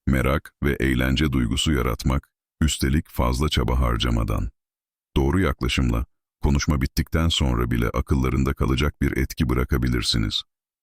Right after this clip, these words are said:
Eğer işleri bir üst seviyeye çıkarmaya hazırsanız, dikkat çekmenin ve insanları size çekmenin en güçlü yöntemlerini açıklıyorum.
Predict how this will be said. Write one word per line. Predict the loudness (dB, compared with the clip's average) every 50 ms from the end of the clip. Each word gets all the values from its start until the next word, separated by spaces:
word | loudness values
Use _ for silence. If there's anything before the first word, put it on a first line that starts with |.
| _ _ _ _ _ _ _ -2
Eğer | 0 0 0 0
işleri | 0 -2 -2 0 0 0 0 2 0
bir | 0 -2 0 -2
üst | -2 -2 -2 -4
seviyeye | -4 -2 0 0 0 0 0 0 0 0 0
çıkarmaya | -2 -2 0 0 0 0 0 0 0 0 0 0 0
hazırsanız, | 0 0 0 0 -2 -2 0 0 0 0 0 -2 -4 -6 _ _ _ _ _ _ -2 -2
dikkat | -2 0 0 0 0 0 0
çekmenin | -2 -2 -2 -2 -2 0 0 0 0 0 0
ve | 0 0
insanları | 0 0 0 0 0 0 0 0 0 0 0 0
size | -2 -2 -2 0 -2 -2
çekmenin | 0 -2 -2 -2 -2 -2 -2 -2 0 -2 -4 -2 -2
en | 0 0 2 2 0
güçlü | -2 -4 -4 -4 -2 -2
yöntemlerini | -2 -2 -2 -2 -2 0 0 0 0 0 -2 -2 -2
açıklıyorum. | -2 -2 -2 -4 -4 -4 -4 -4 -4 -2 -2 -4 -4 -6